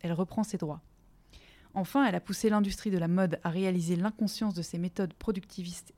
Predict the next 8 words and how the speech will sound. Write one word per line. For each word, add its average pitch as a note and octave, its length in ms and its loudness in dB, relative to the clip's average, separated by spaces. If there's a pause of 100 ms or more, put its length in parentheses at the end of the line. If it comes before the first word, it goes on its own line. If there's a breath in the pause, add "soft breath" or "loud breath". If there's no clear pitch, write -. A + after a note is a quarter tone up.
effrénées G#3+ 560 -2 (100)
et E3 80 -4
fragmentées F#3+ 680 -4 (380 soft breath)
qui A#3+ 120 0
ne A3 60 2
sont F#3+ 160 -2
pas F#3 100 0
soutenables. C#3+ 520 -6